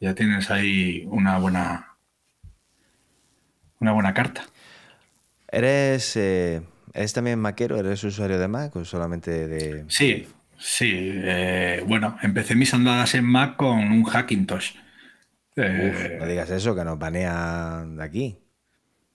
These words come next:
Speaker 1: Ostras, <laughs> borra eso. Bueno, eh, fue hace muchos años, yo creo que está prescrito ya.
Speaker 2: Yo estuve mirando, yo estuve mirando para hacer un Hackintosh.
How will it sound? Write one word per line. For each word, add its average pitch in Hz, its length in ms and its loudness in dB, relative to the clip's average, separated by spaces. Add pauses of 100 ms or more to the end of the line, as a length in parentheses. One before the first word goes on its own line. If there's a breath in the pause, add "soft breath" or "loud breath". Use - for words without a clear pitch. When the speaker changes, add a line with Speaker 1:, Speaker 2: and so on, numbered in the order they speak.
(160)
Speaker 1:
Ostras, 123 380 -2 (120)
<laughs> - 1300 0
borra 117 260 2
eso. - 220 -8 (1600 loud breath)
Bueno, 127 460 6
eh, 107 140 0
fue 110 320 2
hace 110 560 2
muchos 104 360 -2
años, 113 200 4
yo 104 100 0
creo 110 120 2
que 117 80 4
está 107 420 2
prescrito 107 480 -2
ya. 110 300 -2 (260)
Speaker 2:
Yo 87 120 -6
estuve 123 360 0
mirando, 95 600 -2 (280)
yo 80 60 -12
estuve 117 280 -6
mirando 87 480 -4
para 76 180 -4
hacer 80 220 -8
un 71 240 -8
Hackintosh. - 640 -12